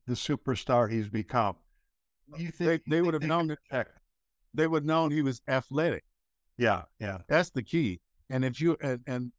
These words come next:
Speaker 2: the athleticism has to be proven, and his, his athleticism is proven to be effective.
Speaker 1: Right. Okay.
Speaker 2: Yeah.
Speaker 1: All right. Um, before we bring in, uh, uh,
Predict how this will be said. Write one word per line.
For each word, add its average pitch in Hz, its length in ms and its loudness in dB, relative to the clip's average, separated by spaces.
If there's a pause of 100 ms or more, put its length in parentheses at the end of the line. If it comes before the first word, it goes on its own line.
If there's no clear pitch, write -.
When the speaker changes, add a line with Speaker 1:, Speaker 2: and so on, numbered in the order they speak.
(220)
Speaker 2:
the 139 220 0
athleticism 135 880 2
has 143 220 2
to 135 80 -12
be 123 120 0
proven, 143 540 -2 (200)
and 127 120 -2
his, 143 120 0 (120)
his 185 240 2
athleticism 143 760 2
is 131 120 -4
proven 147 420 -2
to 139 80 -6
be 156 140 2
effective. 202 420 0 (480)
Speaker 1:
Right. 101 260 2 (200)
Okay. 107 400 -2 (440)
Speaker 2:
Yeah. 151 260 -2
Speaker 1:
All 160 100 0
right. 113 240 6 (160)
Um, 131 360 0
before 170 360 2
we 165 100 2
bring 147 320 0
in, 139 300 0
uh, - 20 4 (340)
uh, 113 480 -2